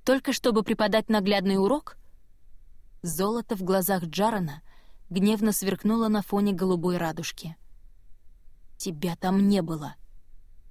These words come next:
А тебя не было здесь последние десять лет»,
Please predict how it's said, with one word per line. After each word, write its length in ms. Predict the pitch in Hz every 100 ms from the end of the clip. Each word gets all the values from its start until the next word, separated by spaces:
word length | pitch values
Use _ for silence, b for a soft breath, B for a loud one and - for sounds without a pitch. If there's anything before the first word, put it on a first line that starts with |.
| - - -
А 100 | 208
тебя 380 | - 214 185 254
не 180 | 233 196
было 260 | 180 180
здесь 300 | 175 151 180
последние 600 | - 196 - 214 202 214
десять 460 | 202 202 202 202 -
лет», 280 | 202 151